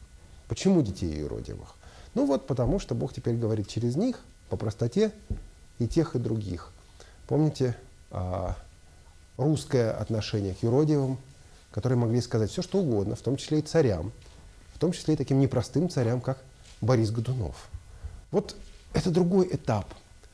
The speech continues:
Пророчество прекращается. И на протяжении поч-, четырех веков кажется, что Бог молчит, это период молчания Божьего. За этот период много чего пишется.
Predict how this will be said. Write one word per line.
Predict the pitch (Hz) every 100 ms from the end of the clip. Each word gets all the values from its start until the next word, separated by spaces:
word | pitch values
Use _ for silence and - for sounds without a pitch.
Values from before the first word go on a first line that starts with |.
| - -
Пророчество | 135 139 151 143 143
прекращается. | 123 131 131 131 - 123 98 82 - 73 - - - - -
И | 233 254 240 -
на | 110 101
протяжении | 107 107 120 196 190 180 160 -
поч-, | 120 - -
четырех | 143 156 180 -
веков | 156 151 156 117 90 - - - - - - - - - -
кажется, | - 151 123 123
что | -
Бог | 107 117 -
молчит, | 113 113 - 214 165
это | 127
период | - 127 117
молчания | 113 113 180 202 185
Божьего. | 170 160 147 139 - - - - - - -
За | 95
этот | 208 254 -
период | 247 233
много | 220 247 214
чего | - 214
пишется. | - 202 190 - 117 -